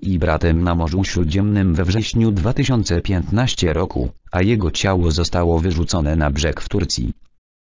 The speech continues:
Jak podano w watykańskim komunikacie, Franciszek długo rozmawiał z Abdullahem Kurdim i wysłuchał jego bólu, wyrażając mu współczucie.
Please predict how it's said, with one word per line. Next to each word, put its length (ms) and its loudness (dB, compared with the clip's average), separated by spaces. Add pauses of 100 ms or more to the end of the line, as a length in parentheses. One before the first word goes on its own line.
(480)
Jak 240 -2
podano 420 0
w 60 -2
watykańskim 840 2
komunikacie, 760 0 (220)
Franciszek 600 0
długo 320 0
rozmawiał 680 0
z 80 0
Abdullahem 760 0
Kurdim 580 0
i 160 0
wysłuchał 520 0
jego 300 0
bólu, 400 -2 (180)
wyrażając 680 2
mu 160 2
współczucie. 760 -2